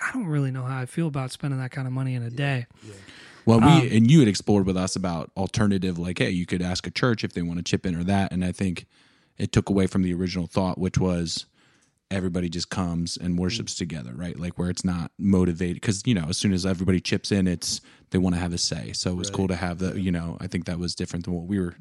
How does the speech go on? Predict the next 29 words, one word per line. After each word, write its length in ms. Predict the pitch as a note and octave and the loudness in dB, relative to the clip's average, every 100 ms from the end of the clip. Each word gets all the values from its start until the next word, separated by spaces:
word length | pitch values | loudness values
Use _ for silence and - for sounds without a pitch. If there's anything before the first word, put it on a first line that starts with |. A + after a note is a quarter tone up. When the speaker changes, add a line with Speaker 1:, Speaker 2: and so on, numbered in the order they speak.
| - | -8
Speaker 3:
thinking, 320 | F#2+ - F2 | -6 -4 -6
to 80 | F2 | -4
be 140 | F2+ | -4
able 140 | F2+ F2 | -4 -4
to 200 | E2+ F2 _ _ - - - _ | -6 -12 _ _ -20 -20 -20 _
just 180 | - - | -6 0
have 120 | G2 | 0
a 40 | |
place 240 | F2+ F#2+ E2+ | 2 0 0
where 80 | F2+ | -2
everybody 280 | F2 F2 | 0 -2
comes 300 | F2 G#2 F#2+ F2+ | 0 2 2 2
without 280 | F2+ F2+ | 0 0
motivation, 640 | F2+ F#2 F2 F#2+ G#2 - C#2 | -2 -2 -2 -2 -4 -6 -10
right? 140 | C3 B2 | -2 2
Speaker 1:
Yeah, 80 | C3+ | 2
and 120 | A#2+ D#3 | 2 4
that 160 | F#3 | 6
was 160 | G3 D3+ | 6 4
you. 400 | D3+ F3 A3+ G#3+ | 4 4 4 4
Yeah, 240 | F#3 D3 | 6 6
and 160 | C#3+ D#3 | 6 6
your 140 | E3+ | 4
vision 400 | C3+ G3+ F3+ F3+ | 8 6 6 4
for 80 | D#3+ | 2
the 80 | D3 | 2
festival 420 | D3+ C#3 - B2+ | 2 0 -2 -4
was 240 | C3 B2 | -4 -4
like, 300 | C3+ B2 B2+ | -4 -4 -6